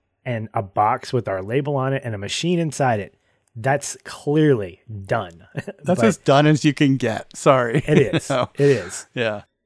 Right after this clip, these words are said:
Speaker 1: So then we're at T I. Donna is talking, I think, to Hunt's predecessor or maybe the H R person.
Speaker 2: I think he,
Speaker 1: I can't.
Speaker 2: I think he says in the beginning of that evaluation, "In order to s-, take on this new role or something, I need to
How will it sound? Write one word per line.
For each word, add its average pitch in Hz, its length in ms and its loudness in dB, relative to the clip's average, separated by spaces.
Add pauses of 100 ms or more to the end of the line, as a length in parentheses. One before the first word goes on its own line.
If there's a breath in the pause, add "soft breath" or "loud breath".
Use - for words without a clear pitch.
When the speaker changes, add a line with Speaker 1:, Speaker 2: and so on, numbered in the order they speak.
(360)
Speaker 1:
So - 160 -2
then 151 240 0
we're 170 140 2
at 131 120 -6
T 139 240 -2
I. 117 440 -2 (140)
Donna 131 440 -2
is 117 760 -6 (400)
talking, 131 380 -2
I 113 40 -6
think, - 400 -8
to - 440 -6
Hunt's - 320 -8
predecessor 208 880 -8
or 143 100 -8
maybe 156 460 -8
the 120 580 -8 (500)
H 113 240 -10
R 139 120 0
person. - 160 -4
Speaker 2:
I 135 40 0
think 220 160 -4
he, 156 120 -2
Speaker 1:
I 127 60 -10
can't. - 260 -14 (560)
Speaker 2:
I 135 100 -4
think 165 220 -2
he 156 60 -4
says 143 300 0
in 131 80 -2
the 123 60 -2
beginning 120 340 -4
of 113 100 -6
that 110 340 -4
evaluation, 113 800 -4
"In 104 140 -10
order 131 260 0
to - 120 -12
s-, - 180 -10 (100)
take 139 240 -4
on 123 160 -2
this 117 240 -8
new 131 140 0
role 120 400 0
or 107 120 -4
something, 113 400 -8
I 117 60 -8
need 117 200 -8
to 107 180 -6